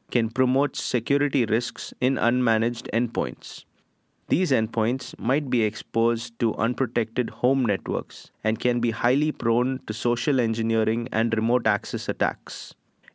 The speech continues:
In these cases, overdependence on legacy security efforts can prove to be very costly.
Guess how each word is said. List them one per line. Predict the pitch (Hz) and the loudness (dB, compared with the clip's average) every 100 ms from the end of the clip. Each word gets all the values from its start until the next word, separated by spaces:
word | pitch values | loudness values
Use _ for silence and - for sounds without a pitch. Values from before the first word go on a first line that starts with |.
| 170 | 0
In | 214 | 2
these | 196 131 | 2 0
cases, | - 127 117 - 135 - | 0 0 0 -2 -2 -2
overdependence | 131 160 165 135 117 127 123 123 123 - - 117 | 0 2 2 0 0 0 2 0 0 -6 -4 0
on | 113 | 2
legacy | 110 120 139 - | 2 0 0 -2
security | 143 - 104 117 107 101 107 | -2 -2 -2 0 0 0 0
efforts | 104 - 110 113 - - | 0 2 -2 -2 -10 -12
can | - 117 | 0 0
prove | 110 127 123 - | 2 0 0 -2
to | |
be | 104 110 | 0 0
very | 101 120 131 | 2 2 2
costly. | - 107 107 - - - | 0 -2 -2 -8 -10 -10